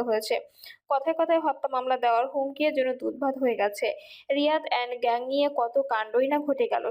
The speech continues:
সে কথা দেশের মানুষ ভুলবে কি করে? সংরক্ষিত আসনের সাবেক এমপি শামী আহমেদের বাড়িতে দ্বিতীয়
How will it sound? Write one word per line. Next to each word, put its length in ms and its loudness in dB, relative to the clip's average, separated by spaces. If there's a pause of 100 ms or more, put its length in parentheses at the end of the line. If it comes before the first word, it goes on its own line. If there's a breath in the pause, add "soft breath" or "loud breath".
সে 160 0
কথা 160 -2 (100)
দেশের 320 0
মানুষ 180 0 (120)
ভুলবে 300 2
কি 140 -4
করে? 160 0 (540 loud breath)
সংরক্ষিত 480 0 (120)
আসনের 360 -4
সাবেক 280 0 (100)
এমপি 220 -4 (100)
শামী 340 -2
আহমেদের 360 0
বাড়িতে 260 0 (120)
দ্বিতীয় 300 0